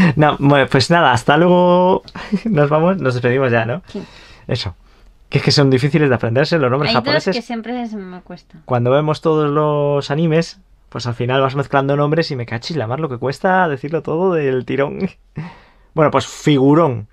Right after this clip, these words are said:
Speaker 1: Po-, Pop-Up Parade de Good Smile,
Speaker 2: Ujú.
Speaker 1: que tiene una calidad alucinante. Es que estamos muy contentos con ella.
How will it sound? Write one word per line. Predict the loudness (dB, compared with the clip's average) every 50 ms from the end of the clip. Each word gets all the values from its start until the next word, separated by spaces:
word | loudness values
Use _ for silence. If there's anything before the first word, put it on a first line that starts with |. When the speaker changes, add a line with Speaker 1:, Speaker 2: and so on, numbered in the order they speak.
| _ _ _ _ _ _ _ _ _
Speaker 1:
Po-, | -6 -6 -6 -4
Pop-Up | -2 0 0 2 2 2 0 0 _
Parade | 0 2 4 4 2 2 0
de | 0 0 2 2 2 2 2 0 0
Good | 0 0 0 -2
Smile, | -6 -4 -2 -2 -2 -2 -4 -6 _ _ _ -20
Speaker 2:
Ujú. | -18 -18 -16 -16 -18 -20 -20 _ _ _ _ _ _ -6
Speaker 1:
que | -4 -2 0 0 0 0 -2 -2 -4 -4
tiene | -2 -2 -2
una | 0 -2 -2
calidad | -2 -2 -4 -2 -2 -2
alucinante. | -2 -2 -4 -8 -8 -10 -8 -6 -4 -6 -4 -6 -6 -8 -8 _ _ _ _ _ -20 _ _ _ _ _ _
Es | -16 -10
que | -8 -6
estamos | -2 -2 -2 -2 -2 -4
muy | 0 2 2 2 0
contentos | 0 -4 -6 -4 -4 -6 -6 -8 -12 -10
con | -10 -8 -8
ella. | -6 -4 -4 -4 -4 -6